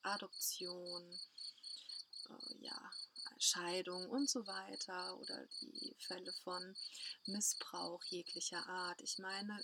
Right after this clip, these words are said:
wirklich ganz normale, anerkannte, im Leben stehende Familien und auch gerade die vielleicht, wo man leicht in Versuchung kommt, auch denen geht's ja gut, bei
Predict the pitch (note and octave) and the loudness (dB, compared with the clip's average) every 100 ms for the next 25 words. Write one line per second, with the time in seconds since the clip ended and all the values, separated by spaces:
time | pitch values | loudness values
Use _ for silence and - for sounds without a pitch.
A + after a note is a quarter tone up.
0 | - G#3+ A#3 - A#3+ - A3+ B3+ - A#3+ | -2 2 2 4 2 4 6 6 6 6
1 | G3+ G#3 G#3 G#3+ G#3+ - G3+ A3 G#3 - | 8 8 8 6 4 2 2 2 0 -2
2 | G3+ G3+ G#3+ - F3+ F3+ G#3 A#3 A#3 - | 0 0 -2 -2 -4 0 2 4 6 6
3 | F#3+ G#3 G#3 - F3 E3+ F3 G#3+ G#3+ G3+ | 4 0 0 -4 -6 -8 -2 0 0 -2
4 | G3 F#3+ G3+ - - - - - - - | -4 -6 -8 -8 -6 -6 -6 -6 -8 -2
5 | D4+ - G#3 B3 C4+ A#3 F#3+ F#3+ F#3+ F3+ | 0 4 8 8 8 4 4 0 0 -4
6 | - G3+ G#3+ G3+ G3 F#3+ G3 G3 G3 - | -2 -2 -2 -2 0 2 2 2 -2 -4
7 | G3 G3 G3 G3 G3+ G3+ - - - - | -6 -4 -4 -4 -4 -4 -4 -6 -8 -8
8 | - - - D4+ C#4+ B3 B3+ B3 C4 - | -10 -6 2 6 8 8 8 8 6 4
9 | A#3 A3+ A3 G#3+ B3 A#3 A3+ A3 A3 A3 | 4 4 4 2 2 2 0 2 2 2
10 | G#3 - G#3 A3+ A#3 A3 A3 - F3+ - | 0 -2 2 4 4 4 2 2 2 0
11 | G#3+ A#3 A#3 A3+ A3 - - F#3 F#3+ F#3+ | 2 4 4 4 2 -2 -2 0 0 -2